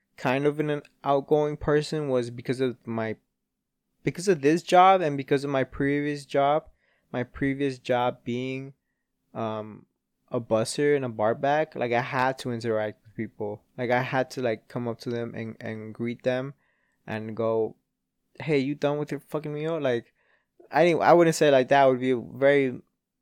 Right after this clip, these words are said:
polite, but I had to go up to people and I had to talk to them. So that is, that's, like, that's what started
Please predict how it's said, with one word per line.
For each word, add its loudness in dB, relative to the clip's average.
polite, 2
but 4
I 6
had -2
to -10
go 2
up -2
to -12
people -12
and -8
I -10
had -8
to -10
talk -8
to -14
them. -14
So -2
that 6
is, -2
that's, 4
like, 2
that's 4
what 4
started 4